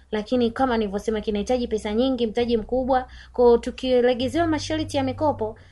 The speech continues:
tutajiingiza tu katika kilimo kwa sababu tunachokitafuta mwisho wa siku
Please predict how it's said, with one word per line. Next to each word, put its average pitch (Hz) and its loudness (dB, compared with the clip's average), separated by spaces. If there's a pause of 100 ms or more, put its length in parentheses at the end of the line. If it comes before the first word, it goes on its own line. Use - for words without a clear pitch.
(120)
tutajiingiza 370 0
tu 240 -10
katika 233 -2
kilimo 233 2
kwa 214 -4
sababu 233 -2
tunachokitafuta 233 -6
mwisho 226 -4
wa 220 -4
siku 269 -4